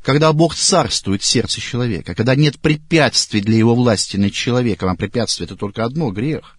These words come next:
Совершая грех, человек отдаляется от Бога, попадает под власть дьявола, изгоняет Бога из своего сердца. Вот когда-то, на заре человеческой истории, первые люди, поддавшись на искушение дьявола, совершили грех и утеряли власть Бога над собой. Образный язык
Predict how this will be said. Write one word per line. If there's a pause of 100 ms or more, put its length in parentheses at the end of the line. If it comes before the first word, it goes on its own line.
Совершая
грех, (180)
человек
отдаляется
от
Бога,
попадает
под
власть
дьявола, (340)
изгоняет
Бога
из
своего
сердца. (540)
Вот
когда-то,
на
заре
человеческой
истории,
первые
люди, (280)
поддавшись
на
искушение
дьявола,
совершили
грех
и
утеряли
власть
Бога
над
собой. (320)
Образный
язык